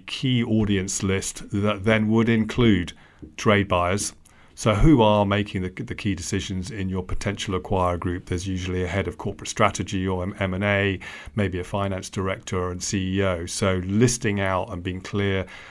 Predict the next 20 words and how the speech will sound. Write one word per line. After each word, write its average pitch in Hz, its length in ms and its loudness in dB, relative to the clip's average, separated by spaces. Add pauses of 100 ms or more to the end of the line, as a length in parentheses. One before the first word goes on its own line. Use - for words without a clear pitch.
(140)
as 101 140 0
C 117 420 2
E 110 240 4
O 95 180 2
of 92 120 0
your 110 180 4
business 92 640 -4
that - 160 -8
you 95 100 0
know 107 120 4
who 131 240 6
those 110 220 8
people 110 340 0
are 117 320 4
and 95 240 -2
you 98 100 -2
can 95 140 -4
get 104 220 -4
to - 100 -6
them. 107 260 -2